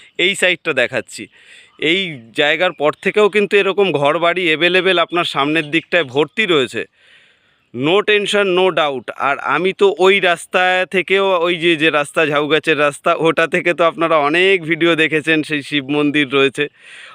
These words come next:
অনেক জায়গা দেখেছেন। ওটাও থেকে আমি আপনাদেরকে বলি যে সোজা বারুইপুর চলে যাচ্ছে পঁচিশ মিনিটে, same to same। ওইখান থেকে দেখা যায় না, এই পাশের যে ঝাউ গাছগুলো, সেইখানে আমি চলে এসেছি আপনাদের রায়তি রেকর্ডীয় সম্পত্তি নিয়ে, প্রাকৃতিক সৌন্দর্য ভরা,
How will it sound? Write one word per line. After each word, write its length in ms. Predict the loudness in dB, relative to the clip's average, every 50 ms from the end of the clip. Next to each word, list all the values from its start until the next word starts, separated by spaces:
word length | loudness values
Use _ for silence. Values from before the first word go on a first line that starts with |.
| -8 -4
অনেক 340 | -2 0 2 0 0 0
জায়গা 340 | 0 0 2 2 2 0 0
দেখেছেন। 500 | 0 0 -2 -2 -2 -2 -2 -2 -2 -4 -6 _ _ _ _ _ _ -14
ওটাও 400 | -8 -4 0 2 2 2 0 0
থেকে 280 | -2 -2 -2 0 0 0
আমি 200 | 0 0 -2 -4
আপনাদেরকে 480 | -2 -2 -2 0 0 0 0 0 -2
বলি 240 | 0 0 0 0 0
যে 140 | -2 -2 -4
সোজা 280 | -4 -2 -2 0 0 0
বারুইপুর 440 | 0 0 -2 -2 -4 -4 -6 -6
চলে 240 | -4 -4 -2 0 2
যাচ্ছে 240 | 0 0 0 -4 -6
পঁচিশ 320 | -6 -6 -6 -4 -6 -8 -6 -4
মিনিটে, 240 | -4 -4 -2 -2 -4
same 360 | -4 -2 0 0 0 0 0 -2
to 100 | -2 -2 0
same। 180 | 0 0 0 0
ওইখান 460 | 0 -2 -2 -2 -2 -4 -4 -4 -2
থেকে 320 | -2 -2 0 0 0 0 0
দেখা 320 | 0 -2 -2 -2 -2 -2
যায় 240 | 0 0 0 0 0
না, 160 | 0 0 0
এই 160 | 0 0 -2
পাশের 380 | 0 -2 -2 0 0 -2 -2 0
যে 120 | 0 0
ঝাউ 260 | 2 2 0 0 0
গাছগুলো, 500 | 0 0 0 0 -2 -2 -2 0 0 -2 -2 -6 -16 -20 -20 -18 -12
সেইখানে 680 | -8 -2 0 0 0 0 -2 -2 -2 -2 -2 -2 -2
আমি 180 | -4 -4 -4 -4
চলে 300 | -2 -2 0 2 2 2
এসেছি 280 | 0 0 -4 -2 0 0
আপনাদের 540 | 0 0 -2 -2 0 0 0 0 0 0
রায়তি 480 | 0 0 0 0 -2 -6 -4 -2 -2 0
রেকর্ডীয় 500 | 2 0 0 0 0 -2 0 0 -2 -2
সম্পত্তি 600 | -2 -2 -4 -4 -4 -4 -6 -6 -6 -6 -6 -4
নিয়ে, 200 | -2 -2 -2 -2
প্রাকৃতিক 840 | -4 -6 -6 -4 -4 -4 -6 -8 _ -2 -2 -2 0 -2 -4 -4 -4
সৌন্দর্য 540 | -6 -4 -2 0 0 0 0 0 -2 -4 -4
ভরা, 260 | -4 -4 -6 -8